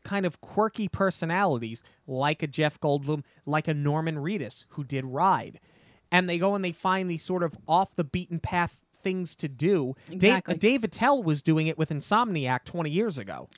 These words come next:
Speaker 2: Right.
Speaker 1: When he was doing his Up All Night show.
Speaker 2: No, but you're right. That's a great point, to have, like, the really quirky, offbeat, not your typical Hollywood leading man do these kinds of shows.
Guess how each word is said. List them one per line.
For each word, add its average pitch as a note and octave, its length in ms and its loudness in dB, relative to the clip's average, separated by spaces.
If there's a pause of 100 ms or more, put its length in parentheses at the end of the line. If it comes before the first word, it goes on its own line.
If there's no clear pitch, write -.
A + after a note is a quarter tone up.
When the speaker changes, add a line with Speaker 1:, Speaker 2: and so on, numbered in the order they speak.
(140)
Speaker 2:
Right. F3+ 300 -2 (420)
Speaker 1:
When D#3 140 -2
he D#3 80 0
was D3+ 160 -2
doing D#3+ 200 2
his D3 120 0
Up D#3+ 160 2
All D#3 140 4
Night F#3+ 260 -2
show. - 420 -10
Speaker 2:
No, B3+ 240 8
but A3 160 0
you're G#3 160 2
right. G#3+ 380 0
That's G#3 200 -2
a A3+ 80 2
great G3 420 -2
point, G#3 520 0 (480)
to G3 140 -2
have, F#3 480 4
like, F#3+ 260 2
the G3+ 100 4
really F#3 380 2
quirky, F#3 800 -2
offbeat, F3+ 500 0
not F3+ 220 2
your F3+ 120 0
typical F#3+ 480 -2
Hollywood F#3 520 2
leading F3+ 300 2
man F#3 580 2 (800)
do F#3 200 8
these F3+ 220 4
kinds F3 300 -2
of E3+ 100 -8
shows. - 600 -8